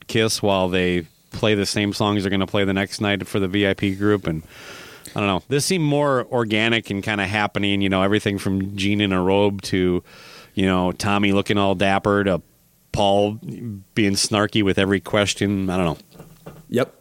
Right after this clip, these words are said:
Speaker 2: No, so what we recommend is just, just Google Gene Simmons in a robe and,
Speaker 1: Yeah.
Speaker 2: uh, hit play. You don't even need to watch it.
Speaker 1: Just
Speaker 2: Just
Speaker 1: go to
Speaker 2: put it,
Speaker 1: Metal
Speaker 2: put it in your
Speaker 1: Sludge.
Speaker 2: pocket.
Speaker 1: It's, like, the only thing
Speaker 2: Yeah.
Speaker 1: going on there right now.
Speaker 2: Yeah, yeah. Just, just hit play, uh, and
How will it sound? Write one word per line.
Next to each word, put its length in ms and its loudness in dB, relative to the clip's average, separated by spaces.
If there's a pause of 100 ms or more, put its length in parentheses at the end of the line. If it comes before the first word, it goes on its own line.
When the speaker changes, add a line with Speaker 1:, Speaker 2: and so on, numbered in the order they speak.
Speaker 2:
No, 180 0
so 200 2
what 160 -4
we 140 0
recommend 460 0
is 120 0
just, 400 -2
just 280 0
Google 320 2
Gene 360 0
Simmons 360 2
in 80 0
a 40 2
robe 460 2 (560)
and, 220 -4
Speaker 1:
Yeah. 60 2
Speaker 2:
uh, 340 -2 (220)
hit 240 -2
play. 380 2
You 140 -2
don't 80 2
even 140 0
need 100 0
to 60 4
watch 340 0
it. 80 0
Speaker 1:
Just 20 -4
Speaker 2:
Just 140 2
Speaker 1:
go 80 2
to 80 2
Speaker 2:
put 40 -4
it, 20 0
Speaker 1:
Metal 240 4
Speaker 2:
put 80 2
it 40 0
in 60 -2
your 80 2
Speaker 1:
Sludge. 300 2
Speaker 2:
pocket. 160 2
Speaker 1:
It's, 220 -2
like, 140 4
the 60 2
only 140 4
thing 140 0
Speaker 2:
Yeah. 120 4
Speaker 1:
going 120 0
on 160 0
there 120 0
right 140 -2
now. 180 -2 (220)
Speaker 2:
Yeah, 220 -4 (140)
yeah. 300 -8
Just, 180 -2
just 220 -2
hit 200 0
play, 460 0 (300)
uh, 280 -2 (680)
and 520 -4